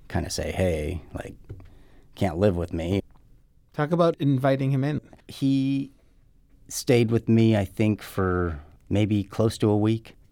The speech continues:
Speaker 1: And so he had just been kicked out of his encampment. And it just happened so fast where it's like, "Well, w-, where's he gonna go?" So definitely that night,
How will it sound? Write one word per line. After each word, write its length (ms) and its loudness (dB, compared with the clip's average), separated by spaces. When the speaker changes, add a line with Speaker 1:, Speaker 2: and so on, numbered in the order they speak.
Speaker 1:
And 200 0
so 200 0
he 180 2
had 180 2
just 360 -2
been 340 0
kicked 260 -4
out 220 0
of 120 -8
his 460 -10
encampment. 680 -2
And 560 0
it 120 -2
just 180 -2
happened 340 -2
so 220 -4
fast 720 -4
where 500 -8
it's 100 -20
like, 200 -8
"Well, 160 -12
w-, 320 -12
where's 240 0
he 60 -2
gonna 180 -2
go?" 540 -2
So 380 -4
definitely 540 -2
that 280 -10
night, 460 -12